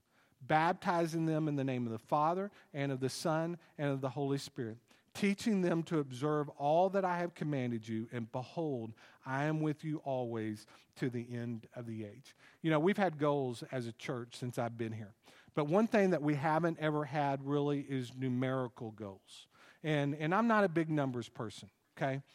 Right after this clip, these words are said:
I know numbers matter. There's a whole book in the Bible called Numbers. So we know numbers matter and numbers are significant. But here's what we also know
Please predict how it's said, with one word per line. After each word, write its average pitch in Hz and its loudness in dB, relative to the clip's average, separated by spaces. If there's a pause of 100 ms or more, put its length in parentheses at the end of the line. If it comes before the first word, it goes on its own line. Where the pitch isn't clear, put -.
(120)
I 147 0
know 170 4
numbers 165 2
matter. 139 -2 (1040)
There's 127 -10
a - -4
whole 147 -2
book 151 -2
in 156 0
the 147 0
Bible 139 0 (160)
called 123 -6
Numbers. 110 -6
So - -8
we 135 0
know 175 4
numbers 143 0
matter 123 -4
and 120 -4
numbers 127 -4 (160)
are 120 -4
significant. 113 -10 (460)
But 156 2
here's 196 4
what 214 2
we 170 2
also 156 0
know 120 -2